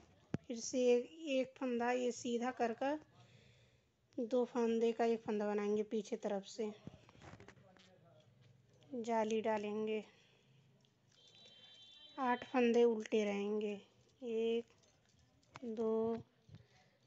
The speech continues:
तीन, चार, पाँच, छः, सात, आठ। धागा पीछे करेंगे,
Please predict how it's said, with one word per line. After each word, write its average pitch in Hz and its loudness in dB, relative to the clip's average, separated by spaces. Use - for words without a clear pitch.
तीन, 233 0
चार, 226 -4
पाँच, 226 -6
छः, 233 -4
सात, 233 -4
आठ। 233 -6
धागा 226 2
पीछे 233 -4
करेंगे, 247 0